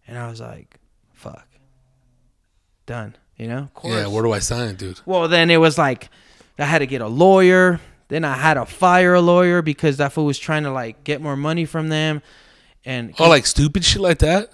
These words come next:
Speaker 1: Oh, yeah, dude.
Speaker 2: And that, and di-, that's when you first, uh, started realizing what the business was like.
Speaker 1: Hundred percent. That's the first person I fired ever, and it felt awesome. 'Cause this fool was like, he was, he
Speaker 2: Fucking
Speaker 1: was
Speaker 2: up your deal in essence?
Speaker 1: hundred percent. He's like, "You're an established artist.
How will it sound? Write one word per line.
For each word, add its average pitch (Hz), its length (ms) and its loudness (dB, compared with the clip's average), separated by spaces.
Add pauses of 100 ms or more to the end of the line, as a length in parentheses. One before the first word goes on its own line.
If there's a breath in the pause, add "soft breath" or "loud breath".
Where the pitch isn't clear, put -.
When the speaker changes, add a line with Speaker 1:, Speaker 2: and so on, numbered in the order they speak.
(120)
Speaker 1:
Oh, 220 140 -2
yeah, 214 320 -2
dude. 131 120 -6
Speaker 2:
And 143 100 4
that, 170 160 6
and 151 100 2
di-, 170 140 2
that's 165 340 4
when 240 120 4
you 208 100 4
first, 175 340 0
uh, 160 160 -2
started 151 260 -2
realizing 147 380 0
what 135 140 -4
the 123 60 -4
business 131 360 -4
was 127 260 -2
like. 120 120 -2
Speaker 1:
Hundred 262 160 8
percent. 233 320 4 (380 soft breath)
That's 180 160 -6
the 208 80 0
first 220 240 0
person 208 240 0
I 165 80 0
fired 180 360 0
ever, 156 300 -2 (160)
and 147 100 -8
it - 80 -8
felt 170 240 0
awesome. 160 420 2 (340 soft breath)
'Cause 180 120 0
this 220 160 0
fool 226 160 -2
was 185 160 0
like, 147 300 -6 (180 soft breath)
he 233 120 -2
was, 202 260 -2
he 190 60 0
Speaker 2:
Fucking 208 160 6
Speaker 1:
was 175 80 6
Speaker 2:
up 156 80 0
your 147 100 4
deal 156 240 6
in 170 80 4
essence? 202 340 -2
Speaker 1:
hundred 214 260 -8
percent. - 260 -4 (920 soft breath)
He's 240 160 -6
like, 165 120 -8
"You're 226 120 2
an 196 80 2
established 175 580 0
artist. 226 540 0